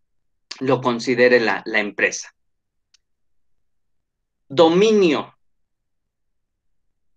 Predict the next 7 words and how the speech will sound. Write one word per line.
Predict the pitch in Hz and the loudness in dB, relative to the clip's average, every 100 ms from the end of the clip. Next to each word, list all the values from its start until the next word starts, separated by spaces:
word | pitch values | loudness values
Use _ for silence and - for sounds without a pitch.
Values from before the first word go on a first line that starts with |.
| _ _ _ _ _ _ _ _ - 190 | _ _ _ _ _ _ _ _ -4 0
¿Qué | |
valores | 196 226 214 214 208 226 - | 2 4 6 6 4 0 -4
podría | 156 143 147 147 - | -6 -2 -2 -2 -2
tomar | 151 143 151 330 - - | -4 -2 -2 -4 -10 -8
el | 131 | -6
atributo | 120 - 123 120 139 135 147 | -4 -6 -8 -6 -8 -2 -2
dirección? | 127 117 107 - 101 90 | -2 -6 -6 -8 -10 -12